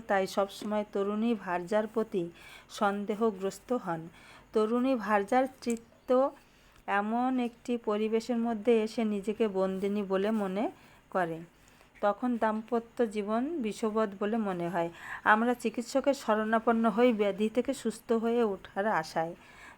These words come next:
যদি চিকিৎসক এমন কুচিকিৎসা করেন যার ফলে রোগের প্রকোপ বেড়ে যায়,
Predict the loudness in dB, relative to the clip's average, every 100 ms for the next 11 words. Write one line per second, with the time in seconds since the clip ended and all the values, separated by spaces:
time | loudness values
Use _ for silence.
0 | -2 2 2 0 -4 -4 -6 -6 -6 -2
1 | 0 0 -2 -4 -4 -4 -4 -4 -6 -4
2 | -4 0 2 2 0 -2 0 0 0 0
3 | 2 2 2 2 2 -2 0 0 0 -2
4 | 0 0 0 -2